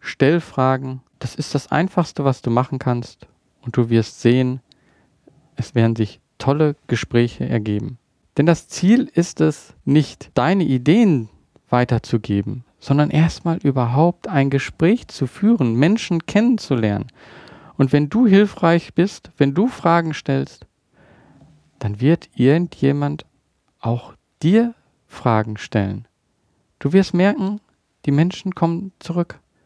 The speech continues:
Du wirst merken, die Menschen wollen dann etwas zurückgeben. Dein Gegenüber, wenn er dir etwas gegeben hat, wenn er dir Fragen beantwortet hat,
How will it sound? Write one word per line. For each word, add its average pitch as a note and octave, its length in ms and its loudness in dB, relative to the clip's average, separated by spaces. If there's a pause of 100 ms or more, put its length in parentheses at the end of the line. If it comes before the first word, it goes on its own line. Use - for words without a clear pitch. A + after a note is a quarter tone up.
(280)
Du C#3 100 -2
wirst E3+ 200 2
merken, G3 380 2 (260)
die D#3 60 2
Menschen F3+ 460 2 (140)
wollen E3+ 520 0
dann D#3+ 200 -2
etwas - 480 -8 (320)
zurückgeben. - 920 -6 (320)
Dein D3 180 0
Gegenüber, F#3 600 0 (1080)
wenn E3 380 0
er F#3 220 4
dir F#3 240 2
etwas - 440 0 (100)
gegeben D#3+ 440 2
hat, - 160 -2
wenn D3+ 160 -6
er D#3 200 0
dir F3+ 180 0
Fragen F3 720 -2 (180)
beantwortet - 760 -2
hat, F3+ 220 -4